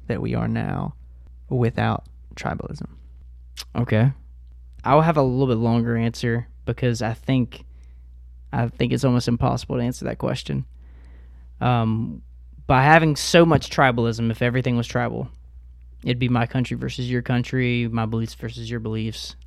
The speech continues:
Speaker 2: and we could go back to, um, w-, the wars that you were bringing up. We're fighting over ideologies, and our thoughts are superior to yours,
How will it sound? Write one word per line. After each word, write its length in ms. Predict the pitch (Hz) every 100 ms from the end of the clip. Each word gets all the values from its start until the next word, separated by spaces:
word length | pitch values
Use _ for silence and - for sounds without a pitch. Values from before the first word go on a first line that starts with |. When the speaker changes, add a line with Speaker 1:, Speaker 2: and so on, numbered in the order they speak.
| - -
Speaker 2:
and 140 | 113
we 80 | 120
could 160 | 120 117
go 120 | 117
back 300 | 117 117 -
to, 380 | - 120 113 110 - - - - - - - -
um, 540 | - 107 104 104 110 - - - - - - -
w-, 200 | 120 117 -
the 140 | 127
wars 360 | 120 123 117 113
that 120 | 120
you 100 | 120
were 80 | 117
bringing 360 | 127 120 117
up. 300 | 117 - - - - - - - - - - -
We're 140 | 127
fighting 360 | 117 131 123 120
over 140 | 117 113
ideologies, 840 | 113 117 117 117 117 117 117 -
and 460 | 120 113 110 110 - - - - - - -
our 440 | 123 131 139 135 131
thoughts 720 | - 135 127 117 - - - -
are 140 | 123
superior 560 | - 123 - 147 135 127
to 180 | -
yours, 540 | 120 127 120 104 123